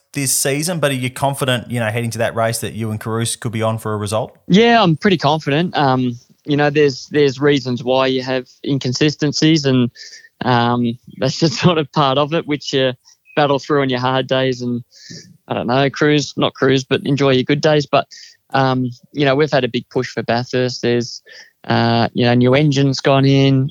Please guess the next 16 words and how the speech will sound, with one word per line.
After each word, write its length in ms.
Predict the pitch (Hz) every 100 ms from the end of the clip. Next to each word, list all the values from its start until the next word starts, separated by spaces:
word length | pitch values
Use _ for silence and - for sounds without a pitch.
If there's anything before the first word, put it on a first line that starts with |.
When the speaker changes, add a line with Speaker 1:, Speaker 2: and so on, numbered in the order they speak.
| -
Speaker 2:
um, 400 | 120 120 117 117
all 160 | - 135
new 220 | 127 120
panels. 680 | - 139 135 131 131 123 - - - _
Uh, 600 | - 117 117 120 117 113 - -
it, 180 | 143 -
it's 100 | 127
been 220 | 143 143
a 100 | 127
reasonably 500 | 127 135 127 127 120
big 180 | 135 -
spend 480 | - 120 127 123
by, 360 | - 120 120 117 - _ _ _
by 160 | - 123
Charlie, 600 | - 123 123 123 123 120 -
um, 480 | 123 120 120 120